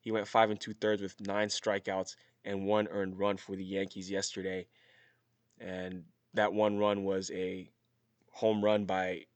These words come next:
Justin Upton. But he kept Ohtani in check. Ohtani was leading off and, you know, was able to keep him in check, was able to punch out Ohtani, you know, there and keep him over four, two strikeouts for Ohtani.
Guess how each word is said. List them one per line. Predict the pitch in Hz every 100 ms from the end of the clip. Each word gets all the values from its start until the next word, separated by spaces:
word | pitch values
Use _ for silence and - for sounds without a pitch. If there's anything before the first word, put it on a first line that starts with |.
| -
Justin | 101 107 - 98
Upton. | 95 123 - - - _
But | - 78 - _ _ - _ -
he | -
kept | - 113 -
Ohtani | 95 - 110 120 120
in |
check. | 110 120 107
Ohtani | 101 120 127
was | 120 101
leading | 107 101
off | 101 101 - - _ _ _
and, | 104 92 92
you | 92 92
know, | 90 _ _ -
was | 104
able | 104 104 101
to | 107 98 92 _ - - - _ _
keep | - 120 110
him | 120 120 127 - _ _ _ _ _ _ _ -
in | 107
check, | 98 110 98 -
was | 107 101
able | 98
to | 98
punch | - 107 104
out | 101
Ohtani, | 95 110 98 95 92 90 _ _ -
you | 92
know, | 95 92 _ _ _ _ - - -
there | 107 95 95 92 95 95
and | 95 95 - _ -
keep | 113 110
him | 104
over | 101 98
four, | 117 104 -
two | -
strikeouts | - 104 98 92
for | - 92
Ohtani. | 87 104 92